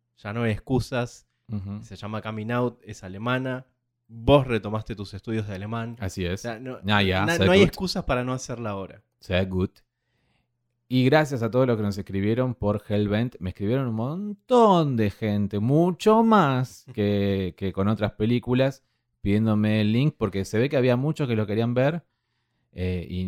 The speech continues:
Speaker 2: no la encontraban, o mu-, no mucha gente sabe bajar torrents, entonces me pidieron el link, les pasé el link de Telegram, nuestro canal de Telegram aumentó de suscriptores, que así se llaman en el canal de Telegram, yo no sabía, se llaman suscriptores.
Speaker 1: Ah, suscriptores, mira vos.
Speaker 2: Suscriptores.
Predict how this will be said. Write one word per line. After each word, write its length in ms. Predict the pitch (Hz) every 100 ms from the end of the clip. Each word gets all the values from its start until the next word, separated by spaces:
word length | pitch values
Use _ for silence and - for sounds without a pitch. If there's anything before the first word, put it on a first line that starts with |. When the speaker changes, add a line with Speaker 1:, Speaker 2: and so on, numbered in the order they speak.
| 90
Speaker 2:
no 120 | 98
la 140 | 101 104
encontraban, 760 | 104 110 127 123 127 135 147 -
o 180 | 85
mu-, 160 | 92 95 -
no 100 | 90
mucha 220 | 85 87
gente 180 | 90 82
sabe 200 | 87 87
bajar 280 | 87 101
torrents, 380 | 131 139 151 113
entonces 240 | 90 92 98
me 80 |
pidieron 240 | 90 110 120
el 160 | 120
link, 220 | 139 165 -
les 220 | 85 80
pasé 260 | 78 78 90
el 100 | 90
link 120 | 101
de 120 | 92
Telegram, 440 | 80 113 117 120 110
nuestro 400 | 98 92 87 - _ _
canal 240 | - 90 104
de 140 | 98
Telegram 480 | 101 104 104 107 110 _ _ _
aumentó 400 | 87 87 87 107
de 60 | 107
suscriptores, 840 | 90 92 82 120 131 143 139 - _ _ _ _ _
que 120 | 85
así 200 | 90 80
se 80 | 78
llaman 240 | 92 90
en 140 | 82 82
el 60 |
canal 240 | 82 82 80
de 80 | 85
Telegram, 260 | 90 95
yo 140 | - 80
no 80 |
sabía, 340 | - - 85 127 _ _ _ _
se 80 | _
llaman 180 | 85 87
suscriptores. 500 | 87 82 80 - -
Speaker 1:
Ah, 60 | 127
suscriptores, 640 | - 139 135 131 135 107
mira 160 | 104 101
vos. 20 |
Speaker 2:
Suscriptores. 520 | 151 98 85 87 127